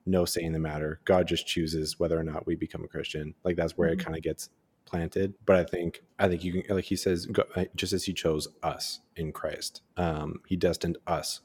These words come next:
Speaker 1: for adoption." He doesn't, like, single anybody out. So it seems more to me like Paul is saying God chose, or God knew the way the world was gonna go before he created it.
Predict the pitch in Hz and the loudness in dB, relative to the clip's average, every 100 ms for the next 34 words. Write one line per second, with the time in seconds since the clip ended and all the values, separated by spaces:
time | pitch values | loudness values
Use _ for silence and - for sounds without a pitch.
0 | - 165 - - - - 90 98 127 123 | 0 2 2 -4 -6 -6 0 0 2 0
1 | - 87 82 78 80 76 76 71 - 87 | -2 -2 0 -2 -4 -4 -6 -6 -4 -2
2 | 85 - 104 92 90 85 82 - - - | -2 0 0 0 0 0 -2 -6 -20 -20
3 | _ _ - 95 87 78 - 87 82 - | _ _ 2 4 4 2 0 0 0 -4
4 | - 92 80 80 - 82 80 92 - _ | -2 0 2 0 0 -2 -2 -6 -10 _
5 | _ _ _ 98 92 92 - 92 85 82 | _ _ _ 6 6 6 4 4 6 4
6 | 78 - - _ 110 107 107 92 95 95 | -2 -8 -14 _ 2 4 2 6 6 6
7 | 87 85 90 87 80 78 - - 92 82 | 4 2 4 4 2 -2 -10 -4 -2 2
8 | 87 85 82 82 80 - - 78 76 85 | 4 2 2 2 0 -4 -6 -6 0 -2
9 | 71 76 82 95 82 78 - 82 73 69 | -2 -6 -2 -2 -2 -6 -4 -4 -4 -6
10 | - | -10